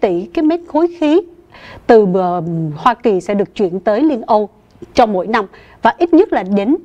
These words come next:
tận năm hai ngàn ba mươi để cho Liên Âu có thể mà, ờ, độc lập về cái vấn đề khí đốt của mình. Thì, à, chúng tôi cũng sẽ tiếp tục cập nhật cái vấn đề này khi mà Bộ trưởng của Đức, à, đã nói rằng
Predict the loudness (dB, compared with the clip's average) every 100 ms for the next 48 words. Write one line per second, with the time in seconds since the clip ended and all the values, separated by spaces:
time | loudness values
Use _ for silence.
0 | -6 -4 -2 -4 -4 -4 -4 -2 -2 -2
1 | -4 -4 -6 -4 -4 -4 -6 -8 -8 -8
2 | -4 -4 -6 -10 _ _ -4 -4 -6 -6
3 | -6 -8 -6 -6 -4 -4 -4 -4 -4 -4
4 | -4 -4 -4 -8 -20 -20 -20 -20 -20 -4
5 | 0 0 2 0 0 -2 -4 -10 -20 -2
6 | 0 2 2 0 -2 -2 0 0 0 -2
7 | -4 -4 -4 -2 0 2 0 -2 -2 -2
8 | -2 0 -2 -2 -2 -2 -2 -2 -2 -2
9 | 0 0 0 -12 -20 -20 -2 0 2 2
10 | 0 0 -2 -2 0 2 0 0 -2